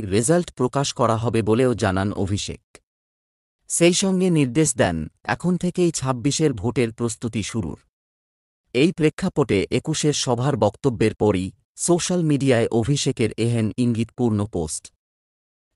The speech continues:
ফলে স্বাভাবিকভাবেই প্রশ্ন উঠছে, তৃণমূলে কি বর্ষর পরিবর্তন আসতে চলেছে? দলে কি কোনো বর্ষ রদবদল হবে এবার?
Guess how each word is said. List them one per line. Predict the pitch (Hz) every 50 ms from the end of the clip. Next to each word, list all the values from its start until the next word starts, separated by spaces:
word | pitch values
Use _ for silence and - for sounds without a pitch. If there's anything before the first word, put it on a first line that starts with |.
| _ -
ফলে | 151 147 151 147 143
স্বাভাবিকভাবেই | 139 - - 127 120 135 156 165 185 180 147 135 131 139 123 135 135
প্রশ্ন | 117 - 123 123 - - - 135
উঠছে, | 117 113 120 - - - - 92 80 73 69 _ _ _ _ _ _
তৃণমূলে | - - 151 165 175 175 170 170 170 175 160
কি | - 165 160 147
বর্ষর | 117 107 110 113 - - 143 131 - -
পরিবর্তন | 110 107 113 107 107 101 95 _ - 104 101
আসতে | 82 80 - - - 110
চলেছে? | - - 101 87 87 85 - - - - - _ _ _ _ _ _ _ _ _ _ _ _ _ _ _ _ _ _ _
দলে | 110 101 120 131 143 175 190
কি | - 220 214
কোনো | - - 170 156 156 147
বর্ষ | 127 104 104 117 131 143 - - 120
রদবদল | 107 107 104 107 131 120 113 107 107 117 110
হবে | 98 92 101 80 90 82 80
এবার? | 73 76 73 71